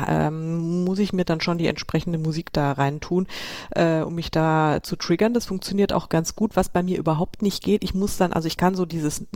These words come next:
zum Nebenbei hören, da kann ich leider nur Mucke hören, die ich wirklich richtig, richtig gut kenne,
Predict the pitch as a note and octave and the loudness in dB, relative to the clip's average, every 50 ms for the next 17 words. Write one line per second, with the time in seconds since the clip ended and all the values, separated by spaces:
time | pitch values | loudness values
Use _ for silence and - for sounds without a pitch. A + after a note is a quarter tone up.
0 | F3 E3 - - F3 E3 D#3+ D#3 D3+ D3 D3 - C3+ C3+ D#3 F#3 G3 G#3 G#3 G#3+ | -6 -4 -2 -2 -2 0 2 2 0 0 2 2 2 4 4 4 2 2 0 0
1 | A3+ - - - - - - - F3 E3+ - F3+ F#3 G3 G3 - F3+ E3+ E3+ - | 0 -2 -6 -10 -8 -8 -2 0 0 0 2 0 0 0 0 2 2 2 2 0
2 | - F#3+ F#3 F#3 G#3+ A#3+ A#3 G3+ A3 A3 - A3+ G#3 F3+ F3+ F3+ F#3 F3 E3+ - | -2 -4 -2 0 0 2 2 0 0 0 2 0 2 2 0 0 0 -2 -2 -4
3 | D3 - E3 - E3 D#3+ - - - - G3+ G#3 - - A#3 A3 - - - E3 | -4 -4 -2 -2 -2 -4 -4 -2 0 0 0 0 2 0 0 0 0 0 -2 -2
4 | F3 - - - F#3 - - - E3+ D#3+ - - - - G3 A3+ G3 D#3 F#3+ A3+ | -2 -2 -2 -4 -6 -6 -4 -2 -2 -2 -2 -4 -4 -2 -2 0 0 0 0 0